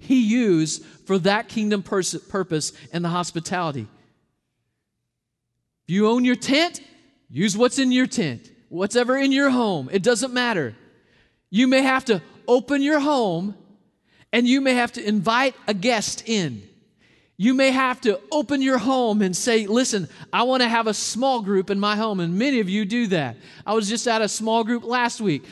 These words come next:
Um, it was Marsha Pumphrey's, and I think she's here tonight. Man, what a great time that we had. Walking in the home, man, there was laughter.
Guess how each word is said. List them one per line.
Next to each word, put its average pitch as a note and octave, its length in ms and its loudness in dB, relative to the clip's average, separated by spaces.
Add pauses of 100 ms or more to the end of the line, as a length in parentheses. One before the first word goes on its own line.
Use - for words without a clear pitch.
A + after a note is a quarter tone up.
(220)
Um, E3 340 -2
it G#3 60 -4
was F3+ 140 -4
Marsha A3 380 0
Pumphrey's, F3 520 -4
and F3+ 60 -4
I G3 40 -4
think G3+ 140 -6
she's G#3 200 -6
here A#3 160 0
tonight. F#3 280 -2 (240)
Man, A#3 260 2
what A#3 160 2
a A3+ 80 2
great A#3+ 380 0
time A#3+ 340 -2
that A#3+ 160 0
we B3 160 -2
had. A#3+ 460 -2 (260)
Walking G#3+ 460 -2
in A#3+ 140 0
the A3+ 120 0
home, A#3+ 320 0
man, A#3+ 240 0
there A#3+ 100 2
was F#3 160 -2
laughter. A3 720 0